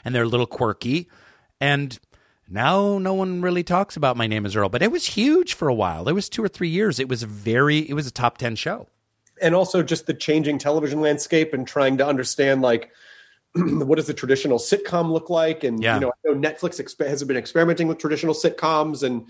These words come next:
Speaker 2: you know, but that idea of, uh, you know, the, the, the, the original Office was really part of a different era of television. And I think a show like Big Bang Theory, like, really just,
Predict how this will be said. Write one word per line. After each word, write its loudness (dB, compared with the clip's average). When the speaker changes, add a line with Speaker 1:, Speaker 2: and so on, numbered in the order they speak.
Speaker 2:
you 0
know, 6
but 0
that 2
idea 0
of, 0
uh, 0
you -2
know, 2
the, 2
the, 2
the, -4
the 2
original 0
Office 0
was -4
really 2
part 0
of 0
a 0
different -4
era 2
of -4
television. -2
And 0
I 2
think -4
a -2
show 0
like 0
Big 0
Bang 2
Theory, 2
like, 2
really -2
just, -2